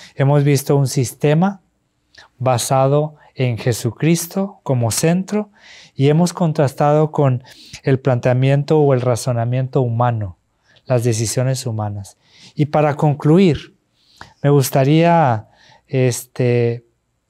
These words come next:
que pudiéramos cerrar y nos dijeran con qué ideas se quedan del estudio de esta semana. Amiel, ¿con qué idea te quedas?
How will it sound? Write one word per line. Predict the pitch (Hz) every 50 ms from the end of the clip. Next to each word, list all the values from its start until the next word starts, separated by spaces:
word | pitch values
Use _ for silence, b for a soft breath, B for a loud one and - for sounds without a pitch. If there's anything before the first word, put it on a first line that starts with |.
| _ _ -
que | - 151
pudiéramos | 139 147 - 139 139 139 151 170 180 175 160
cerrar | - - 135 131 143 151 160
y | 160
nos | 160 151 135
dijeran | 120 117 107 - 143 147 156 160
con | - - 156 139 131 120
qué | - - - 196 214 220 - _ _ _ -
ideas | - 147 139 131 143 151 165 175 165
se | - - 143 120
quedan | - - 135 139 147 151 160 - b b b b b b b b _ _
del | - 180 175 147 139 139 131
estudio | 123 117 - - - 143 147
de | 147
esta | 143 147 160
semana. | 135 - - 123 113 113 113 110 104 104 98 _ b b b b b b
Amiel, | - 156 165 180 170 156
¿con | - 165 156
qué | 156 - 196 202 208
idea | 208 196 196 190 175 180
te | 160 135
quedas? | - - 117 107 101 95 - - - - -